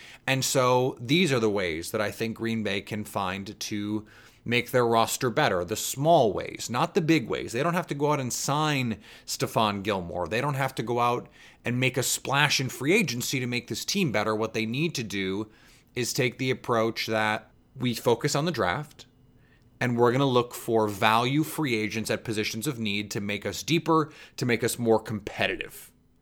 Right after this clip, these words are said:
I think there's no question Quinton Dial made this team better in twenty seventeen. There is no question that Ahmad Brooks made this team better in twenty seventeen and would have made them even, even better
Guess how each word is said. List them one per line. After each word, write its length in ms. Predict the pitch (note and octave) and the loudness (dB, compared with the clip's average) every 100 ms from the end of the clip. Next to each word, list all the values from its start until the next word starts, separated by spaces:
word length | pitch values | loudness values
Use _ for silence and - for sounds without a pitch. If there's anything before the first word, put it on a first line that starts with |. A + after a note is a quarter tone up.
| _ - | _ -8
I 60 | |
think 160 | A2 B2 | -4 -2
there's 220 | G#2+ A2 | -2 -2
no 200 | A#2 D3 | 2 2
question 600 | D#3+ C#3 A#2+ - G#2 G2+ | 2 0 0 0 -6 -8
Quinton 320 | - A2+ A#2 | -10 -10 -4
Dial 260 | G#2 G2+ G2 | -2 0 -2
made 240 | G2 F#2+ | -4 -4
this 160 | F#2 - | -6 -8
team 280 | A2 G2 F2+ | -8 -8 -4
better 440 | G2+ F#2 E2+ D2+ - - - | 0 0 0 -4 -14 -20 -10
in 140 | B2 | -8
twenty 260 | G#2+ A2 G#2 | -2 -2 0
seventeen. 580 | - F#2+ F#2 F2+ F2 E2+ | -2 -2 -4 -6 -8 -6
There 160 | G2 | -6
is 100 | G2 | -6
no 160 | A#2 A#2+ | -4 -4
question 720 | A#2+ - C3 - - F2 D#2+ - - - - | -4 -2 -2 -2 -4 -6 -8 -16 -20 -4 2
that 120 | A2 | 4
Ahmad 320 | G#2+ G#2+ G2+ | 4 2 2
Brooks 320 | A#2+ A2 - | 0 0 -2
made 220 | A2 A2 | -2 -2
this 160 | G#2+ - | -2 -4
team 260 | - A2+ G2 | -4 -4 -2
better 300 | F#2 F2+ - | -2 -2 -4
in 160 | G#2 | -10
twenty 280 | - F#2 F2+ | -8 -8 -6
seventeen 720 | - F#2+ F#2+ - F3 C3+ A2+ - - | -4 -6 -6 -4 -2 0 -2 -6 -10
and 180 | - B2 | -4 2
would 120 | C#3+ | 4
have 100 | F3 | 4
made 220 | C3+ C3+ B2+ | 2 2 2
them 240 | B2+ B2 - _ - | 0 -2 -12 _ -2
even, 480 | E3+ C#3 C3 C3+ - | 0 2 0 -4 -4
even 460 | C#3+ C3 B2 A#2+ G2 | -2 0 -2 -4 2
better 600 | D#3 G#3+ A2+ E2+ C#3+ | 6 6 6 2 0